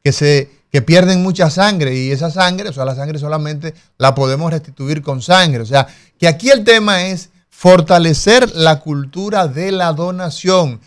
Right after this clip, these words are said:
Es un acto altruista, es un acto, eh, humano, ¿ah? Desde la donación de sangre hasta la donación de, eh, eh, eh, eh, tejido, por ejemplo, hepático, eh,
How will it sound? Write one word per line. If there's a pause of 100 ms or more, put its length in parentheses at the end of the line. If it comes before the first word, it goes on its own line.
(140)
Es
un
acto
altruista,
es
un
acto, (260)
eh,
humano, (320)
¿ah? (180)
Desde
la
donación
de
sangre
hasta
la
donación (220)
de,
eh, (280)
eh,
eh,
eh, (200)
tejido,
por
ejemplo,
hepático, (300)
eh,